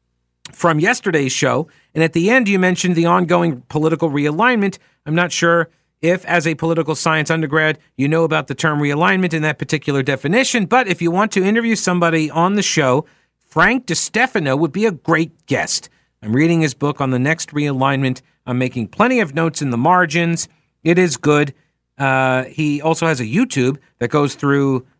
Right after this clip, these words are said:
the book and other realignment-related things. Uh, "Great show. May the realignment lead to a hundred years of undoing the progressive populism of F D R and the Democrats." Uh, thank you for the, uh,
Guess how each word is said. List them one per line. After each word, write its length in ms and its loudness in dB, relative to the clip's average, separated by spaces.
the 160 -4
book 280 -2
and 120 -2
other 220 0
realignment-related 1120 -2
things. 480 -2
Uh, 400 -2
"Great 280 -2
show. 320 -2
May 160 0
the 80 -6
realignment 640 -2
lead 240 -4
to 160 -2
a 80 -2
hundred 420 -2
years 460 0
of 220 -4
undoing 500 -2
the 80 -2
progressive 640 -4
populism 720 -2
of 140 -6
F 200 -6
D 160 -4
R 320 0
and 320 0
the 240 -6
Democrats." 760 -4
Uh, 360 0
thank 280 -2
you 60 -6
for 280 -2
the, 400 0
uh, 320 0